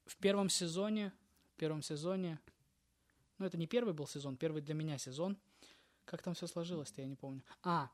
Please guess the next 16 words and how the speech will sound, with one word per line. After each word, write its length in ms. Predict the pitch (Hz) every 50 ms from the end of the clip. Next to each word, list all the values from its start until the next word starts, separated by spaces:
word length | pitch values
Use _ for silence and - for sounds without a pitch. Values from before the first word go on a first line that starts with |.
| _ _ - -
я 500 | - 160 147 123 165 175 180 185 185 180 -
не 280 | 180 165 170 185 202 196
прошел 640 | - 180 175 160 - - - 196 196 196 196 190 - - -
в 160 | - 143 139 151
отбор 560 | 143 143 139 135 151 175 180 185 185 185 196 _
к 320 | - - - 156 151 151 151
наставникам. 720 | 151 156 - - - 165 143 139 135 131 - - 127 123 - _ _ - - - - - - - - - - _ _ _ _ -
Там 240 | - 190 220 226 214
три 280 | - - 185 196 202 190
этапа. 400 | 180 - 156 143 - - 131 123 - - - - - - - _ _ _ _ _ _ - - _ - -
А, 460 | - 147 143 143 143 143 143 143 143 139
значит, 400 | 143 147 143 - 143 - - - _ _ _ -
отбор, 420 | - 147 139 139 160 175 202 202 - _ -
вернее, 240 | 147 143 139 151 135
четыре. 300 | - - - 131 127 135 -
Отбор, 480 | 139 139 - - 156 165 190 208 -